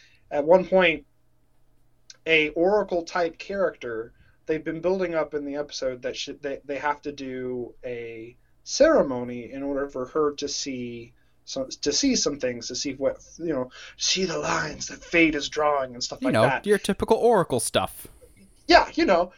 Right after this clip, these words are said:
Speaker 1: So, uh, you could tell that, uh, story, you could do that, you know, with, with drugs or, like, you know, like,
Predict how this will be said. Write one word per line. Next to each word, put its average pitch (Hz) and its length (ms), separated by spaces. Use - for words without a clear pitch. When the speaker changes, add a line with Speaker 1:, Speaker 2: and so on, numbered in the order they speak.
Speaker 1:
So, 269 480
uh, 202 280
you 214 160
could 339 280
tell 311 300
that, 170 640
uh, 196 100
story, 165 500
you 175 160
could 254 240
do 214 220
that, 143 260
you 147 60
know, 139 120
with, 131 420
with - 180
drugs 120 920
or, 143 180
like, 131 540
you 208 120
know, 196 160
like, 170 280